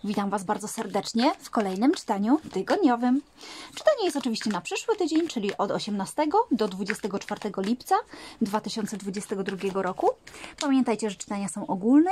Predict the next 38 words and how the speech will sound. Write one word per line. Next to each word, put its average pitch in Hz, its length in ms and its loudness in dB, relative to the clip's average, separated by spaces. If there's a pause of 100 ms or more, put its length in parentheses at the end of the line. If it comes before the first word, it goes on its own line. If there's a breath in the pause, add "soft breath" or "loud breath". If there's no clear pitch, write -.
i 220 60 0
nie 196 100 0
będą 185 260 -2
rezonować 285 520 4
ze 294 80 -2
wszystkimi, 330 500 -2 (560 loud breath)
więc 587 200 2
bierzcie 285 260 0
tylko 494 360 4
i - 20 4
wyłącznie 330 380 4
to, 269 100 -2
co 247 120 -2
jest 233 140 0
dla 208 160 0
Was, 196 260 -6 (140)
a 370 80 2
resztę 202 440 -4 (120)
zostawcie. 202 960 -4 (680 loud breath)
Zachęcam 494 420 2
również 247 280 4
do 214 100 -4
zajrzenia 196 400 -2
do 190 80 -2
opisu 240 260 -6
pod 330 160 -6
filmem. 381 360 0 (160)
Jest 190 220 0
tam 202 160 -2
kilka 208 340 -4
ważnych 285 440 4
informacji 269 500 2
na 254 80 6
mój 254 120 6
temat, 247 300 2
także 202 260 -4
bardzo 269 400 2
proszę, 254 400 0